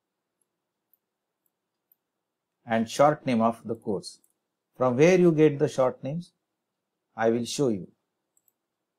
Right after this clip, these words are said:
So just go to the course.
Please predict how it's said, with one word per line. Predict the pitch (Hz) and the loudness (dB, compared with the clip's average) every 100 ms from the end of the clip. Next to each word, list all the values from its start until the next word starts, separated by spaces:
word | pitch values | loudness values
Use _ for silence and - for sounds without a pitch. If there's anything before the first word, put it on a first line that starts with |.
| _ _ _ _ _ _ _ _ _ _ _ _ _ _ _ _ _ _ _ _ _ _ | _ _ _ _ _ _ _ _ _ _ _ _ _ _ _ _ _ _ _ _ _ _
So | 117 | -8
just | 110 147 - - _ _ _ 113 | -2 -4 -4 -20 _ _ _ -4
go | 127 | -2
to | 135 135 | -2 -2
the | 127 | -4
course. | 120 143 151 160 - | -2 2 2 0 -10